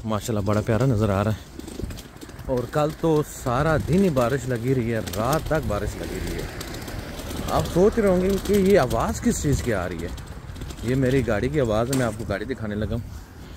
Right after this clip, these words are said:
तो ये बड़ा साथ देती है।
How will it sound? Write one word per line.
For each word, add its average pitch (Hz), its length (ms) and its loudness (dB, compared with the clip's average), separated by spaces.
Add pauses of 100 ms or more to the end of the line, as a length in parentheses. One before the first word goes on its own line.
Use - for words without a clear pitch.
(1400)
तो 147 80 8
ये 147 140 10
बड़ा 156 220 8
साथ 170 260 6
देती 156 380 2
है। 156 100 2